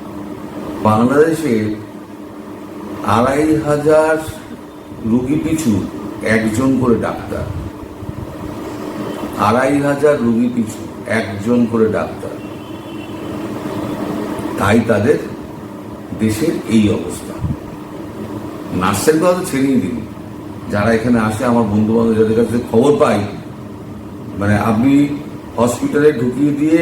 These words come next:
আমরা এখানে বাইরে বসে থাকি, আর ওখানে হসপিটালে আপনার বাড়ির লোককে বসে থাকতে হয় বেডের পাশে সারাদিন,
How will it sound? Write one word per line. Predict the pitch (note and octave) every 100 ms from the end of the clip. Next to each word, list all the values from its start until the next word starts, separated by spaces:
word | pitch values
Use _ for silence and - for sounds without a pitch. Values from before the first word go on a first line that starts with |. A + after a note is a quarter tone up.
| E3
আমরা | C3+ C3 C3+ C#3
এখানে | C#3 D3
বাইরে | C3 B2 B2 B2
বসে | D3 -
থাকি, | A2+ - -
আর | G2+ G#2
ওখানে | A2 D3 F3+ F#3+ - - - - - -
হসপিটালে | A2 A#2+ - C3+ C#3 D3+
আপনার | C#3 A#2+ B2+ C#3+ B2+
বাড়ির | A#2 B2 A#2+
লোককে | B2 - D3+
বসে | C#3 - D3
থাকতে | - D3
হয় | C3+ B2
বেডের | A2+ G#2+
পাশে | F#2+ F#2 - - - - -
সারাদিন, | A#2 A#2+ A#2+ C#3